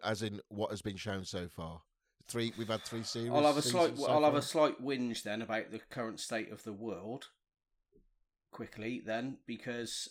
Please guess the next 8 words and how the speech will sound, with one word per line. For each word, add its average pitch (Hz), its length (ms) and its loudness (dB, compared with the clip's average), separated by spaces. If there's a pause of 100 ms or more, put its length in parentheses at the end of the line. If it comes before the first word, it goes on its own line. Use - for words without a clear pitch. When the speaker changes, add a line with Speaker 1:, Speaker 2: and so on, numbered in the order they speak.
Speaker 2:
um, 117 560 -2 (420)
Discovery, 127 840 -4
I've 123 160 0
watched - 380 -4
three 151 220 0
seasons 113 500 -4
of 92 100 -12
Discovery. 95 600 -10